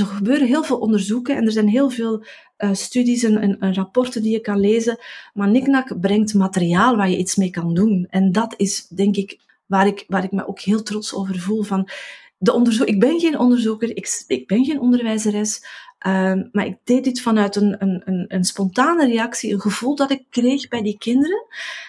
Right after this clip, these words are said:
Ik ben heel blij dat ik een instrument voorzie en dat dat instrument zorgt dat er een beweging, dat die beweging ges-, ehm, ja, gestut wordt en dat er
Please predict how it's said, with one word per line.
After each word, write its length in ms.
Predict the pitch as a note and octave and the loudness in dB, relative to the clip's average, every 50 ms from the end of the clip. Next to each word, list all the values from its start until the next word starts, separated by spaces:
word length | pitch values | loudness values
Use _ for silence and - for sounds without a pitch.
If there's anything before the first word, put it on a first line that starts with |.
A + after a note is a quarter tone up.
| - - _ _ _ | -20 -20 _ _ _
Ik 160 | - G#3+ G3 F#3+ | -8 -4 0 0
ben 100 | A3+ G#3+ | 2 2
heel 280 | G#3 C4 D#4+ D4 A3+ | 4 4 4 2 2
blij 260 | F3+ G3+ G#3 A#3 C4 A#3 | 2 0 0 2 0 0
dat 160 | A3+ A3 - | 0 -2 -2
ik 120 | - - | -2 0
een 140 | B3 A3 G#3+ | 0 0 2
instrument 920 | - G#3 G#3+ - - G#3 G3 F#3 G3 G#3 A#3 C#4 C4+ B3 B3 - - - _ _ _ _ _ _ _ _ _ - | 2 0 0 0 -2 -2 0 2 2 2 4 2 2 0 -2 -6 -10 -14 _ _ _ _ _ _ _ _ _ -10
voorzie 720 | F3+ F#3+ G3 G#3 G3 F3+ F3 F#3+ A3 C4 D#4+ F4+ - - - | -4 0 0 2 2 2 0 0 0 0 -2 -2 -4 -4 0
en 160 | G#3 G#3 G#3 | 2 2 2
dat 220 | G#3 A3 G#3+ - | 2 0 -2 -2
dat 180 | - G#3 G#3+ - | -4 -4 -4 0
instrument 520 | A3 A3 G#3+ G#3+ G#3 G#3 G#3+ B3 C#4 C#4 - | 0 0 0 0 0 0 2 2 2 0 0
zorgt 320 | - A#3+ C4 C#4 C4+ - | 0 0 0 0 -2 -4
dat 160 | A#3+ A3+ - | -6 -4 -2
er 60 | A3 | 0
een 80 | G#3 G3+ | 0 0
beweging, 640 | G3 F#3+ F#3+ G#3 A#3 B3 B3 C4 B3+ B3+ B3 A#3+ B3 - | 0 0 0 0 0 0 2 2 2 2 0 -2 -8 -8
dat 120 | A3+ G#3+ | -6 -4
die 100 | A3 G#3+ | -2 0
beweging 420 | F#3+ G3+ G3 A#3 A#3 A3+ A3+ G#3+ G3+ | 0 2 2 2 2 2 2 2 0
ges-, 240 | F#3 F3+ - - - | -2 -4 -6 -8 -10
ehm, 360 | - - - F#3+ F#3+ F#3 F#3+ - - | -8 -8 -6 -6 -6 -6 -8 -10 -8
ja, 200 | F#3+ G3 G3+ G#3 | -6 -4 -4 -2
gestut 480 | G3+ F#3+ - - - - C4+ C4+ - | -4 -4 -4 -4 -4 -4 -4 -4 -2
wordt 320 | - B3 B3 B3 B3 - - | -2 0 0 0 -2 -6 -4
en 180 | - G3+ G3+ | -2 0 0
dat 200 | G3 F#3+ F#3+ F#3+ | 0 0 -2 -4
er 240 | F#3 F#3 F#3 - - | -6 -8 -8 -10 -16